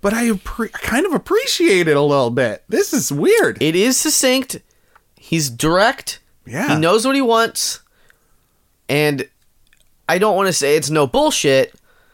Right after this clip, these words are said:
Speaker 2: 'cause it's sort of all bullshit.
Speaker 1: Yeah. A little bit.
Speaker 2: But it's, it's, it's pretty cut and dry.
Speaker 1: Yeah.
Speaker 2: You know if you're interested in this <laughs> guy. And you
Speaker 1: A hundred
Speaker 2: know if you
Speaker 1: percent.
Speaker 2: might be a good fit.
Speaker 1: And he doesn't describe himself physically, which generally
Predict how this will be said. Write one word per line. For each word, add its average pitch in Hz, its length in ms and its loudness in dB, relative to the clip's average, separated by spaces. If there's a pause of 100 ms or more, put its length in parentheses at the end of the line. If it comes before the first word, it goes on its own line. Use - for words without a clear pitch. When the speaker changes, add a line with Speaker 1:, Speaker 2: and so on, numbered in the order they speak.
(220)
Speaker 2:
'cause 147 160 -4
it's 127 100 -6
sort 185 220 2
of 147 100 0
all 190 180 2
bullshit. 135 420 0
Speaker 1:
Yeah. 101 260 -2 (640)
A 107 40 -16
little 120 160 -4
bit. - 120 -8
Speaker 2:
But 285 140 2
it's, 453 200 2 (160)
it's, 480 320 2 (100)
it's - 220 -6
pretty 508 420 0 (160)
cut - 220 -2
and 466 100 -6
dry. 494 500 2
Speaker 1:
Yeah. 98 280 -8 (880)
Speaker 2:
You 285 320 4
know 349 380 4
if - 120 -2
you're 262 180 2
interested 302 440 0
in 151 60 -2
this 147 200 0
<laughs> - 100 -4
guy. 208 260 0 (1900)
And 208 180 0
you 349 100 2
Speaker 1:
A - 20 2
hundred - 220 4
Speaker 2:
know 453 80 6
if - 100 -2
you 277 60 2
Speaker 1:
percent. 202 100 4
Speaker 2:
might 214 200 2
be 254 120 0
a 277 60 0
good 196 260 0
fit. 311 340 2 (240)
Speaker 1:
And 202 100 0
he 226 60 2
doesn't 302 320 -2
describe 214 400 -2
himself 156 400 -2
physically, 95 760 -6
which 110 400 -6
generally 175 1000 -2